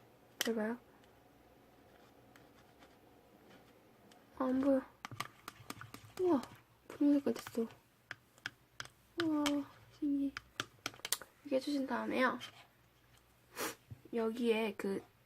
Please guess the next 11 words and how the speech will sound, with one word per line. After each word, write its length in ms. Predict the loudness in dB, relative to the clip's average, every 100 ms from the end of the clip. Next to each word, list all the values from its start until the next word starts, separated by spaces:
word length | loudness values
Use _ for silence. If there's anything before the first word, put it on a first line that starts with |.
| -8
젤리몬스터 720 | 4 6 8 8 6 2 2
녹인 360 | 2 2 2 4
걸 320 | 4 4 2 -4 _ _ _ _ _ _ _ _ -6
넣어주도록 500 | -2 -2 -2 -4 -2
할게요. 340 | -4 -4 -10 -12 _ -20 _ -2
이게 120 | 2
원래 280 | 4 4 0 _ -20 -20 -20 _
칼라겐을 680 | -2 2 4 4 6 6 4
통이었는데 800 | 4 4 4 4 4 4 2 0 -8 -20 -20 -20 -20 -12
다 140 | -10 -4
써서 540 | -2 0 0 2 0